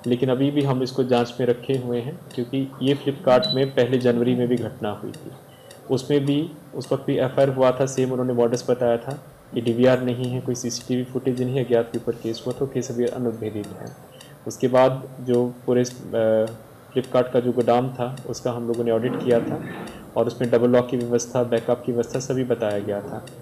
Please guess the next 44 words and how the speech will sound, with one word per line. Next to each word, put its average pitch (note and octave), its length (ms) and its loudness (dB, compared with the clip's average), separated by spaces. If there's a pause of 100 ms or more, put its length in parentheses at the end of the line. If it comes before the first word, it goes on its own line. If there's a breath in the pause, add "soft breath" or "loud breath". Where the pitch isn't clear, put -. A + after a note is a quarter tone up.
(460 loud breath)
पहली C#3 260 6
बारी D3+ 200 8
भी D3 80 2
जो C#3+ 120 2
उन्होंने C#3+ 260 2
केस C#3 320 0
किया B2 260 2
था, C3+ 140 -4
तकरीबन C3 500 -2 (280)
घटना B2 300 0
होने B2+ 280 0
के C3 120 -4
डेढ़ B2 180 4
घंटे A#2 320 -2
के A2+ 120 -6
बाद A2+ 240 0
थाना A2+ 160 -6
को A2+ 120 -8
सूचना A#2 380 -6
मिली A#2+ 260 -4
थी - 220 -10 (260)
और A#2 120 0
इस A#2 200 -6
बारी B2+ 180 4
भी C#3 120 0
जो C#3 480 -2
इन्होंने B2 200 -2
प्राथमिकी B2 500 -2
दर्ज A#2 260 4
कराई A2 300 0
है, A#2+ 140 -6 (400)
कथित C#3 240 0
घटना B2+ 300 -2
के A#2+ 120 -4
लगभग A#2+ 380 0
एक B2+ 120 2
घंटे A2+ 300 -6
के A#2 80 -6
बाद A2+ 240 -2
थाना A2 160 -4
को C3+ 120 -6
सूचना G#2+ 400 -6
दी G2+ 340 -8
है। G#2 120 -14